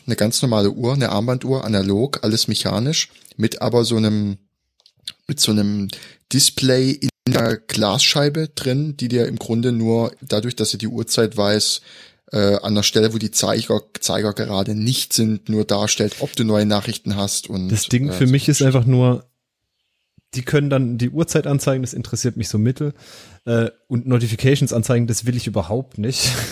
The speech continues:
Speaker 2: Also
Speaker 1: Ja, das ist halt, das ist halt das
Speaker 2: das ist
Speaker 1: Einzige,
Speaker 2: dann
Speaker 1: wo ich
Speaker 2: irgendwie,
Speaker 1: mir
Speaker 2: ich,
Speaker 1: sagen
Speaker 2: ich bin
Speaker 1: würde
Speaker 2: kein klassischer Uhrenmensch, ich trage ja sonst auch keine Uhr, deswegen.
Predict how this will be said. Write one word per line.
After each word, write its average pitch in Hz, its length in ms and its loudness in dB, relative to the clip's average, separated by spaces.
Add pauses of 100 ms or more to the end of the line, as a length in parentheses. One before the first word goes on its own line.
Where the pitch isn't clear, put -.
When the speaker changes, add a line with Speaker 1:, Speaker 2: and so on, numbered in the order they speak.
(560)
Speaker 2:
Also 135 360 2
Speaker 1:
Ja, 208 500 -4
das 175 200 -2
ist 175 140 -2
halt, 156 320 -2
das 151 160 -2
ist - 100 -2
halt 135 160 -4
das 143 140 -2
Speaker 2:
das 147 160 -2
ist 147 80 -2
Speaker 1:
Einzige, 131 60 -6
Speaker 2:
dann 139 160 4
Speaker 1:
wo - 20 2
ich 135 60 2
Speaker 2:
irgendwie, 131 240 0
Speaker 1:
mir 131 40 2
Speaker 2:
ich, 127 120 0
Speaker 1:
sagen 117 120 -2
Speaker 2:
ich 123 80 -6
bin 160 120 4
Speaker 1:
würde 170 80 0
Speaker 2:
kein 143 200 2
klassischer 131 460 0
Uhrenmensch, 120 420 -4
ich 110 100 -12
trage 120 280 -14
ja 110 80 -10
sonst 101 260 -14
auch - 160 -20
keine 101 240 -16
Uhr, - 340 -20
deswegen. - 380 -20